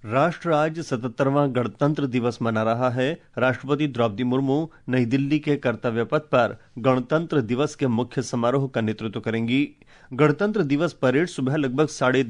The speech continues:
दस बजे शुरू होगी। यूरोपीय परिषद के अध्यक्ष एंटोनियो लुइस सांतोस दा कोस्टा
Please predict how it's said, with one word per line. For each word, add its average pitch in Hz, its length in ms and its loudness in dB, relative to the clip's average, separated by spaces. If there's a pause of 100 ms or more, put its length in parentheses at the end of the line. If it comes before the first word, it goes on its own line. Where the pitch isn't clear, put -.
(120)
दस 147 200 2
बजे 113 200 0
शुरू 117 220 -4
होगी। 123 260 0 (360)
यूरोपीय 180 460 0
परिषद 175 400 0
के 135 100 2
अध्यक्ष 127 440 0
एंटोनियो 151 680 0
लुइस 127 400 0
सांतोस 127 460 0
दा 113 80 0
कोस्टा 147 560 0